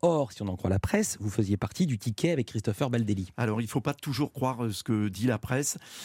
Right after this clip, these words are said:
Speaker 2: Euh, je dois une loyauté à Delphine Ernotte. Par ailleurs, Christopher Baldelli est mon ami.
Speaker 1: Ouais.
Speaker 2: Donc, tout le m-, et, et évidemment, on se parle. Et on se parle aussi des fois de France Télévisions ou de télévision en général, mais de radio, hein,
Speaker 1: Ouais.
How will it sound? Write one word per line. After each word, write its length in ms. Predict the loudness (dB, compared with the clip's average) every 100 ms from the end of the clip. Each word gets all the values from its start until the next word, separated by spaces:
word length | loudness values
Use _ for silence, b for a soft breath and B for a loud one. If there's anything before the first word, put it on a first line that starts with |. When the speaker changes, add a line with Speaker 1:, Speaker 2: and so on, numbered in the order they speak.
| B
Speaker 2:
Euh, 420 | 0 2 2 2 2
je 140 | 0
dois 260 | 2 2 2
une 120 | 2
loyauté 640 | 4 2 2 0 2 2
à 120 | 2
Delphine 340 | 0 -2 0 0
Ernotte. 340 | 2 2 0
Par 180 | -2 -2
ailleurs, 260 | 0 0 0
Christopher 420 | -2 -2 -2 0
Baldelli 340 | 0 0 0
est 60 | 2
mon 200 | 2 4
ami. 320 | 2 2 -2 -2
Speaker 1:
Ouais. 160 | 2 4
Speaker 2:
Donc, 140 | 4 0
tout 140 | -2 0
le 80 | 0
m-, 80 | -2 -4
et, 220 | 0 -2 b b b b
et 60 | 0
évidemment, 340 | 2 2 2
on 80 | 0
se 100 | 0
parle. 340 | -2 0 -2
Et 140 | -2 -2
on 100 | -2
se 80 | -2
parle 220 | -2 0
aussi 240 | -2 -2
des 160 | 2 0
fois 180 | 2 0
de 140 | 0
France 280 | -2 -6 -4
Télévisions 520 | -2 0 0 2 2
ou 140 | 2 0
de 100 | -2
télévision 540 | 0 0 2 2 0 B B B
en 80 | -2
général, 340 | 2 0 0
mais 80 | 0
de 80 | -2
radio, 480 | 0 0 2 4 4
hein, 140 | 4
Speaker 1:
Ouais. 160 | 4